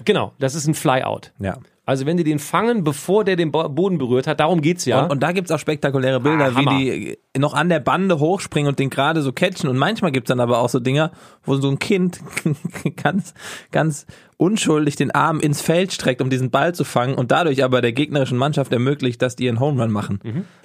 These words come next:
Speaker 2: Weil da kann der Spieler, ne, kann ja
Speaker 1: Ja.
Speaker 2: nichts machen, wenn das, wenn das blöde Kind das
Speaker 1: Und es
Speaker 2: Ding da
Speaker 1: gibt
Speaker 2: fängt.
Speaker 1: auch brillante Catches, da ist einer mal über, über so ein, über die Außenbande dann. Also er hat den gefangen, ist quasi mit einem Salto über die Außenbande, hat aber beim Aufkommen, was wirklich nicht so elegant und gefährlich aussah,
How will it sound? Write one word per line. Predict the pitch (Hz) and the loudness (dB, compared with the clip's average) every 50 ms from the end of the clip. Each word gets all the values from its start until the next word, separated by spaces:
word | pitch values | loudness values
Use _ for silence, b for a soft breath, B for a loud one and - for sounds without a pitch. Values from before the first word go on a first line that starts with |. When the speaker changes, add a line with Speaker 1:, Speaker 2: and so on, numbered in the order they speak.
| B B - | B B -2
Speaker 2:
Weil | 117 117 120 120 120 | 0 2 2 4 4
da | 117 113 | 2 2
kann | 107 147 143 143 | 2 2 2 2
der | 139 123 | 2 0
Spieler, | - - - 123 117 117 113 110 | 0 0 0 2 4 4 2 2
ne, | 117 - - - - - - _ - - 123 135 151 147 143 - - | 0 -4 -10 -14 -14 -16 -16 _ -8 -2 0 0 0 0 -2 -6 -2
kann | |
ja | - 147 | 0 0
Speaker 1:
Ja. | 143 | 2
Speaker 2:
nichts | 139 131 - - | 0 0 0 0
machen, | 143 131 123 120 120 | 0 2 2 2 2
wenn | 120 113 | 2 0
das, | 117 113 - - _ - - | 0 -2 -4 -10 _ -10 -4
wenn | 131 123 | -2 0
das | 123 120 117 - | 0 -2 -4 -6
blöde | _ - - 131 131 139 | _ -2 0 0 0 2
Kind | - 151 139 123 - | 2 0 0 0 0
das | 117 123 | 0 0
Speaker 1:
Und | 127 | 2
es | 123 | 2
Speaker 2:
Ding | 143 131 | 2 2
da | 113 117 | 2 2
Speaker 1:
gibt | - | 2
Speaker 2:
fängt. | - 107 104 95 | 0 0 0 0
Speaker 1:
auch | 131 120 | -4 -6
brillante | - - 135 135 139 147 165 - 160 | -4 -2 2 2 4 4 4 2 0
Catches, | - - 151 160 - 175 147 - | 0 2 0 0 0 -2 -2 0
da | 139 | 0
ist | 131 131 - | 0 0 0
einer | 139 139 143 139 | -2 0 0 0
mal | 135 127 131 127 | 2 2 2 2
über, | - 135 123 131 131 123 | 0 0 0 0 0 0
über | 120 117 | 0 -2
so | 113 113 | -2 -2
ein, | 127 123 | -2 -2
über | 123 117 120 | 0 0 2
die | 120 120 | 2 4
Außenbande | 120 139 147 - 156 120 117 110 113 107 104 | 4 2 2 2 2 2 2 2 2 2 2
dann. | 110 110 117 123 | 2 0 0 0
Also | - 120 110 127 | -2 -2 0 0
er | 123 127 | 0 0
hat | 156 156 | 0 2
den | 175 156 147 131 | 2 2 2 2
gefangen, | 135 - - - 143 165 196 208 208 | 0 -2 0 0 2 2 2 2 2
ist | 165 160 151 - - | 0 0 -2 -4 -4
quasi | - 143 143 147 139 147 | -2 0 0 2 2 2
mit | 147 160 | 0 0
einem | 156 143 | 0 0
Salto | 120 117 135 143 180 196 - 175 | 2 4 4 4 4 4 2 2
über | 165 147 151 | 2 2 2
die | 143 143 | 2 2
Außenbande, | 147 160 175 170 143 131 127 131 123 | 2 2 0 0 0 -2 0 0 0
hat | 131 165 170 | 0 -2 -2
aber | - 160 147 | 0 -2 0
beim | 131 135 127 131 | 0 0 -2 0
Aufkommen, | - 147 196 226 - - - - 123 135 131 120 | 2 2 2 2 2 -2 0 0 2 2 2 0
was | 123 117 131 | 0 -2 -2
wirklich | 139 135 - - | -8 -8 -4 -2
nicht | 143 143 143 | -2 -2 -2
so | - 143 139 135 | 0 -2 -2 -2
elegant | - - - 143 139 123 117 123 135 151 139 | -2 -6 -4 -2 0 0 2 2 0 0 0
und | - 123 117 107 - | -2 -2 -2 -2 -4
gefährlich | 127 - - 139 135 135 - - | -4 -2 -2 0 -2 -2 -2 -4
aussah, | 104 101 - 110 107 117 139 | -4 -4 -2 -2 -2 -2 -4